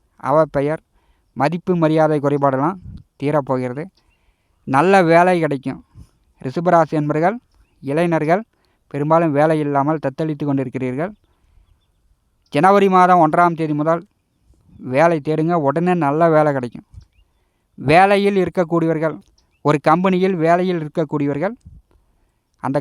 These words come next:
கம்பெனியில் பர்மனெண்ட் பதவி உயர்வு, கூடுதல் சம்பளம் கிடைக்கும். அரசு வேலை, அரசியலில் இருக்கக்கூடியவர்கள்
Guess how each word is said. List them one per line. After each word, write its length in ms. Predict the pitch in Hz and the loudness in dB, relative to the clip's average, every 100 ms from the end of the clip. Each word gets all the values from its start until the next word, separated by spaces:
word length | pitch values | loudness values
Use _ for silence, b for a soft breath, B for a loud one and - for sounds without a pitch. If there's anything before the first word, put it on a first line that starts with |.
| 143 | -2
கம்பெனியில் 420 | 151 165 165 175 135 | -2 0 0 0 0
பர்மனெண்ட் 460 | 143 156 147 127 131 165 - _ - _ _ _ _ | 2 2 -2 -4 -10 -16 -20 _ -20 _ _ _ _
பதவி 360 | 131 139 170 160 139 | -2 0 0 0 0
உயர்வு, 340 | 147 143 139 - _ _ _ _ _ _ | 0 -2 -6 -10 _ _ _ _ _ _
கூடுதல் 500 | 175 185 175 175 - | 4 4 2 0 0
சம்பளம் 340 | 139 156 147 | 0 0 0
கிடைக்கும். 280 | 127 117 - - - 143 | -2 -6 -14 -20 -6 0
அரசு 240 | 196 214 202 | 0 0 0
வேலை, 220 | 180 175 185 143 | 2 2 0 -2
அரசியலில் 500 | 165 - 185 175 170 | -2 -2 -2 -2 -2
இருக்கக்கூடியவர்கள் 640 | 151 156 139 139 135 156 | -2 -4 -4 -4 -2 -2